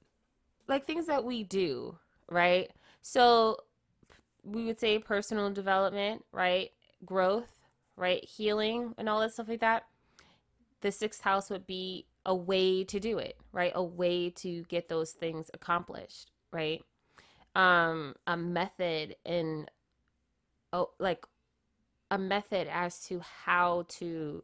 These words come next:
kind of, like, um, achieve those goals, right? So I feel like, you know, for some, this could be, you know, just like, um,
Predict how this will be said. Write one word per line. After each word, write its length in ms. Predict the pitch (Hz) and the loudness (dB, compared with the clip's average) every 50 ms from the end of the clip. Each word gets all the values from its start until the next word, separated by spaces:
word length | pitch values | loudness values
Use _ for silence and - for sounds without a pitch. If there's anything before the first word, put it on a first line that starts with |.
| _ | _
kind 280 | - - 175 165 160 156 | -14 -10 -8 -6 -6 -6
of, 120 | 151 151 | -8 -10
like, 420 | 151 151 147 143 82 85 - - _ _ _ _ _ _ _ _ _ _ _ _ _ _ _ _ _ _ _ - | -8 -6 -6 -6 -6 -8 -10 -16 _ _ _ _ _ _ _ _ _ _ _ _ _ _ _ _ _ _ _ -8
um, 520 | 160 160 156 151 147 147 147 156 156 160 - - - _ _ _ _ _ _ _ _ _ _ _ _ _ - | -6 -4 -4 -4 -6 -6 -8 -12 -16 -18 -20 -20 -20 _ _ _ _ _ _ _ _ _ _ _ _ _ -14
achieve 360 | 175 - - - 175 165 - | -12 -12 -8 -8 -10 -8 -6
those 520 | - 160 160 151 151 151 147 - - - _ _ _ _ _ _ _ _ - | -4 -4 -4 -4 -6 -8 -10 -16 -20 -20 _ _ _ _ _ _ _ _ -2
goals, 440 | 185 180 160 135 - - - - - | 0 2 2 0 -2 -6 -14 -12 -6
right? 300 | 165 156 156 160 - - - _ _ _ _ _ _ _ _ _ _ _ _ _ _ _ _ _ _ _ _ _ _ _ _ _ - - - - - - _ _ _ _ | -2 0 0 0 -2 -4 -8 _ _ _ _ _ _ _ _ _ _ _ _ _ _ _ _ _ _ _ _ _ _ _ _ _ -20 -20 -20 -20 -20 -20 _ _ _ _
So 420 | - - - 247 240 240 240 233 - - - _ _ | -6 2 6 8 10 10 10 8 6 2 -4 _ _
I 100 | - 254 | 2 2
feel 240 | 254 - 330 339 381 | 2 0 -2 -2 0
like, 260 | 381 339 294 269 - | 0 0 0 -2 -4
you 80 | 254 247 | -4 -2
know, 180 | 233 220 214 220 | 0 2 0 0
for 160 | 220 - 208 | -2 -6 -10
some, 460 | - - - 226 214 214 220 226 220 | -8 -4 0 2 4 4 2 2 0
this 180 | 208 208 208 - | 0 -2 -2 -6
could 280 | - - 262 226 220 | -8 -10 -10 -10 -10
be, 640 | - 214 214 208 208 208 208 208 208 202 196 208 - _ | -10 -8 -6 -4 -4 -4 -4 -4 -4 -6 -8 -10 -12 _
you 180 | - 202 208 214 | -8 -4 -2 0
know, 400 | 202 190 185 180 175 175 160 180 - | 2 2 2 2 2 2 0 -2 -4
just 340 | - 185 180 180 - - | 0 0 0 0 0 -2
like, 240 | 190 180 175 175 - | -2 -2 -2 -2 -2
um, 540 | 180 170 165 165 160 160 156 156 156 165 160 | -4 -2 0 0 0 0 -2 -2 -6 -8 -12